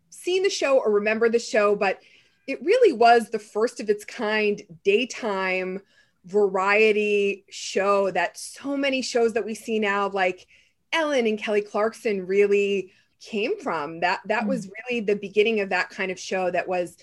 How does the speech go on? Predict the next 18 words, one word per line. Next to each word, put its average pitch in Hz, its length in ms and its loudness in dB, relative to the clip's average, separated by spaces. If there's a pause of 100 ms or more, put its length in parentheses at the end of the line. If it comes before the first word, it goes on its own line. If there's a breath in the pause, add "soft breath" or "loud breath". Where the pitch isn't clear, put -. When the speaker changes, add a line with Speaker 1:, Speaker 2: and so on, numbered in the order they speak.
(260 soft breath)
Speaker 1:
that 208 120 -4
took - 300 -4
the 226 100 -2
magic 202 440 -2
of 190 140 -4
late 190 240 -2
night 170 240 -6
with 180 120 -8
the 175 80 -10
celebrity 180 500 -6
interviews 254 680 -4
and 180 180 -4 (260 loud breath)
adapted 202 480 0
it - 140 -6
for 185 100 -6
a 180 80 -8
family-friendly 180 580 -8
audience. 233 520 -2